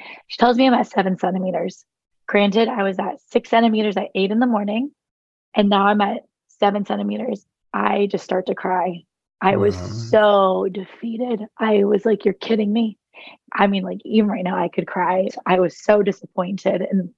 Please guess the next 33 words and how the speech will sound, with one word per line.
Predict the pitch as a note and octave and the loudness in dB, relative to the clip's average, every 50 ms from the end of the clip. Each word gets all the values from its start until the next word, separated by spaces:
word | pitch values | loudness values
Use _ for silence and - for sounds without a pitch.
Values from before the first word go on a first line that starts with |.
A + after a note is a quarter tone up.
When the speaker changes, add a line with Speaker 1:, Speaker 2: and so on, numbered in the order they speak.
| _ _ - | _ _ -2
Speaker 1:
I | G3+ | 0
guess, | G3 G#3 F3+ - - | 0 0 -2 -2 -4
myself, | F#3+ F3+ D#3+ - _ G3 G#3 A3 A3+ A3+ A3 F#3+ - - | -6 -6 -6 0 _ 4 4 6 4 4 2 0 -4 -8
and | - F3+ F#3 F#3 D#3+ - _ _ _ _ | -10 -8 -8 -10 -12 -14 _ _ _ _
it | G3 | -4
didn't | F#3 F#3 G3+ - | -4 -4 -4 -4
make | F#3+ F3+ - - _ | -4 -6 -6 -8 _
any | F3+ F#3 F#3 F3 D3+ | -6 -6 -6 -6 -8
sense | - - F#3+ F3+ E3+ - - | -8 -8 -6 -6 -6 -8 -10
to | - - F#3 | -10 -8 -6
me. | F3+ F3+ F3 E3+ D#3+ - _ _ _ _ _ _ _ _ _ _ _ _ _ B3+ | -6 -4 -6 -8 -10 -14 _ _ _ _ _ _ _ _ _ _ _ _ _ -6
Yeah. | G#3+ F#3+ F#3+ F#3 G#3+ G3 - _ _ _ _ | -4 -2 -2 -2 -4 -6 -10 _ _ _ _
And | G#3 F#3+ F#3 | 0 0 0
especially, | - - G#3 G3+ - - G#3+ F#3+ | 0 0 0 0 2 2 2 2
like, | F#3 F#3+ F#3+ | 2 0 0
with | F#3 F#3 F#3 | -2 -4 -4
how | - - G3+ | -2 -2 0
much | G3+ G#3 G3+ - - | 0 0 -4 -6 -4
focus | - - F3+ F#3 - A#3 - - | -2 -2 -2 -2 -4 -6 -6 -4
and | G3+ F3+ | -6 -4
concentration | - G3+ G3+ - - G3 F#3 - - F#3+ F#3+ F#3+ - - G3 A3+ G#3+ F#3 | -2 -2 -2 -2 -2 -4 -4 -2 0 0 0 0 0 -4 -2 -2 -2 -2
and | F3+ F3 E3+ - - - - - - - | -2 -4 -6 -8 -12 -18 -20 -18 -2 0
that | G3+ F#3 | 0 2
beautiful | F#3 G3 G3+ F#3+ - - F#3+ | 4 4 2 2 0 0 -2
moment | F#3 F#3 F#3+ F#3+ G3+ G3 | 0 2 2 2 2 2
we | F#3+ F3+ E3+ | 0 -2 -2
had. | F3 F3+ F3+ F3 F#3 F3+ - _ - - - - - - _ _ _ _ - _ _ _ _ _ _ _ _ - | -2 -4 -2 -2 -4 -4 -6 _ -20 -20 -20 -20 -20 -20 _ _ _ _ -20 _ _ _ _ _ _ _ _ 2
And | G#3 G#3 G#3 G#3 G3+ G3 G3 F#3 | 4 4 4 4 2 2 2 0
she | - - A#3 - - A#3+ | -2 -6 -12 0 2 2
said, | G#3+ - A3 G#3+ G#3 | 2 4 4 2 4
not | G3 G#3 G#3 | 4 2 2
only | G#3+ G#3 G#3 G3+ G3+ G3 F#3+ F#3+ | 2 0 0 -2 -4 -6 -8 -8
said, | - - F#3 F#3+ F#3+ F#3+ | -8 -4 -2 -2 -2 -4